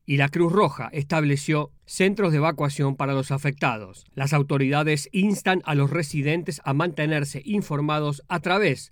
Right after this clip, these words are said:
de los canales oficiales. La situación sigue en desarrollo, el fuego por ahora está descontrolado y se espera que las condiciones meteorológicas mejoren en los próximos días,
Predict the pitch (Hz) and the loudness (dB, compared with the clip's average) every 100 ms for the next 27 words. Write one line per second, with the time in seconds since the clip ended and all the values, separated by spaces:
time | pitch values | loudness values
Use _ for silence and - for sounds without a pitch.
0 | - 156 147 143 135 131 127 143 131 131 | -10 -2 -2 0 -2 0 -2 -4 -6 -6
1 | 143 104 101 - - - 143 143 143 143 | -6 -6 -10 -18 -20 -6 -4 -2 -2 -2
2 | 175 175 160 - 214 185 165 160 147 143 | 2 2 2 2 2 2 2 0 0 2
3 | 165 156 165 147 - 147 143 170 170 151 | 2 2 -2 -2 0 0 4 4 4 4
4 | 151 143 160 165 147 170 156 143 175 165 | 4 4 4 4 2 0 0 0 0 0
5 | 151 151 160 160 151 - 180 151 180 - | 2 2 4 2 -2 -2 -2 0 0 2
6 | 208 135 - 135 135 143 143 165 185 156 | 2 2 -2 -4 -2 -2 -2 0 0 2
7 | 147 175 165 160 151 156 143 147 151 147 | 2 0 2 0 0 -2 0 4 4 4
8 | 208 240 226 175 147 143 156 143 151 165 | 6 6 6 2 0 -2 -4 -2 -2 2
9 | 185 165 151 | 4 2 0